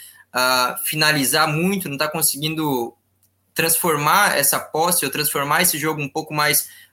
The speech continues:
propositivo em resultado em si, em muitos gols, ele tá fazendo mais gols que nas últimas temporadas, tá levando ou um nível de gol semelhante ou até menos, e tá conseguindo, claro, fazer com que o adversário não se sinta tão confortável em,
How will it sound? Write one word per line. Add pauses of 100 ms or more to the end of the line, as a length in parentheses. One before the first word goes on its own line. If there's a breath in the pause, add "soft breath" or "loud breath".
propositivo
em
resultado
em
si,
em
muitos
gols, (280 loud breath)
ele
tá
fazendo
mais
gols
que
nas
últimas
temporadas,
tá
levando
ou (160)
um
nível
de
gol
semelhante
ou
até
menos, (460 loud breath)
e
tá
conseguindo,
claro,
fazer
com
que
o
adversário
não
se
sinta
tão
confortável
em,